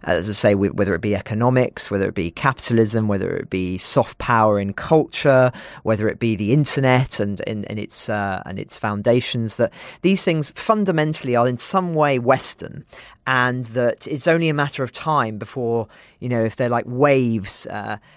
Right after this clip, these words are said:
uh, spreading around the world, that eventually they will break through all boundaries and, and, and every country, what, like, uh, like Fukuyama sort of theorized, um,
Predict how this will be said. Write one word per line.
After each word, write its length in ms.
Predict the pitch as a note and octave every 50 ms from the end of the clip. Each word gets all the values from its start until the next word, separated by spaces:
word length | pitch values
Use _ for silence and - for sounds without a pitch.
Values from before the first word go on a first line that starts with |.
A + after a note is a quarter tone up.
| _ -
uh, 80 | -
spreading 500 | F2 - - - - D#3 D3 C#3 C#3 B2
around 280 | B2 A#2+ B2+ B2 B2 A#2+
the 60 | A#2+
world, 280 | A#2 B2 A#2+ A2+ A2 G#2
that 100 | B2 A#2+
eventually 480 | A#2+ A2+ C3+ C3+ B2+ - - - B2
they 120 | G#2+ A#2+ A#2
will 100 | A#2 A2
break 280 | - C3+ C3+ C3+ -
through 280 | - - - C3 B2 A#2+
all 240 | - D#3 D#3+ E3 C#3+
boundaries 760 | A#2 C3+ B2 B2+ B2+ C3 B2+ - B2+ B2 B2 B2 B2 A#2 G#2
and, 240 | A2+ G#2 G#2+ G#2+ -
and, 240 | D#2 G#2 G#2+ G#2 -
and 100 | - B2
every 260 | C3 D3+ B2+ B2 B2+ A#2+
country, 480 | - - C3+ B2+ G#2 - - C3 B2+
what, 220 | A#2+ A2+ A2+ G#2+ F#2
like, 320 | A2+ A2+ - - - -
uh, 200 | B2 A#2 A2+ G#2+ - - - - - - - -
like 180 | - G2+ A2+ -
Fukuyama 840 | - - D#3 - - C3+ C3 B2 B2 B2+ B2 B2 A#2+ A#2 A#2 A2+ - -
sort 220 | - - - A#2+
of 200 | G#2+ F#2 - - _ _ _ _
theorized, 760 | - - C3+ A#2+ A#2 A2 A2+ A2 A2 A#2 A#2+ A#2 - - G#2
um, 300 | G2+ G#2+ G#2+ G#2+ A2